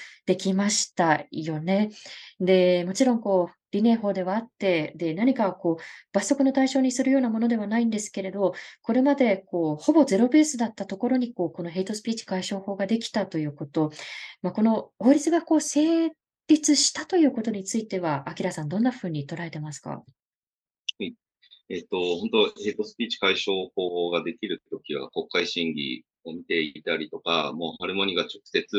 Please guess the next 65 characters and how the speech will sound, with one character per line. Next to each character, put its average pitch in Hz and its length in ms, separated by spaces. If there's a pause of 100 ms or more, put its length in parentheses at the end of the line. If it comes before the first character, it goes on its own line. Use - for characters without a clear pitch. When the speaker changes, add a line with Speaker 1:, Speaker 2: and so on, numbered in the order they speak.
Speaker 2:
傍 85 160
聴 82 140
に 80 140
行 80 100
っ - 40
た 87 120
り 76 220 (360)
し - 140
て 76 100
い 76 80
ま 76 140
し - 140
た。 64 280 (100)
で、 87 200 (280)
ヘ 123 80
イ - 40
ト 139 80
ス - 180
ピ 165 100
ー 175 60
チ - 120
解 - 200
消 98 280
法 101 140
は、 98 120
ま、 107 140
理 90 120
念 120 300
法 131 220
と 139 140
い 147 260
う - 40
こ 143 100
と 143 260
で、 113 400 (240)
う 90 220
ん 82 100
と、 78 400
不 - 120
十 123 280
分 120 160
な 82 100
と 80 100
こ 82 120
ろ 82 80
も 73 120
あ 73 60
り 78 160
ま 85 160
す。 - 140 (100)
不 - 120
当 98 140
な 101 120
差 113 160
別 117 400
と 95 160
い 78 160
う 76 120
書 82 80
き 80 60
か - 180
こ 98 160
つ - 80 (140)
き 98 340
で 95 160